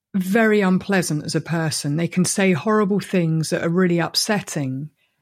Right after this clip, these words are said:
and those things can be emotionally and psychologically harmful, but the person isn't looking to reduce and dominate and entrap. They're just a very nasty, unpleasant person.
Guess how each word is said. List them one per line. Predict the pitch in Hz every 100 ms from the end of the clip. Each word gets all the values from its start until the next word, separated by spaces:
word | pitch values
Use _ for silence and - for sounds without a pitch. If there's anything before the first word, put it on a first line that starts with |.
| -
and | 180 175 170 170 170 - - _ _ _ _ - _
those | 196 214 220 190 -
things | 220 180 180
can | - 175
be | 190
emotionally | 175 185 185 185 208 180 175
and | 170 160
psychologically | 175 170 185 170 - - 170 165
harmful, | 156 - 220 240 226 226 151 127 139 139 _ _ _ _ -
but | 185
the |
person | 190 185 214 208 220
isn't | 202 196 190
looking | 202 202 - 180 165
to | 156 185
reduce | 170 151 - 180 170 -
and | 170
dominate | 175 170 170 165 156 -
and | 170
entrap. | 160 156 - 156 135 - _ _ _ _ _
They're | 185 170
just | - 208 190 190 -
a | 175
very | 160 156 185 170 170
nasty, | 170 160 156 - 160
unpleasant | 151 151 - 151 156 147
person. | 156 160 143 - 131 139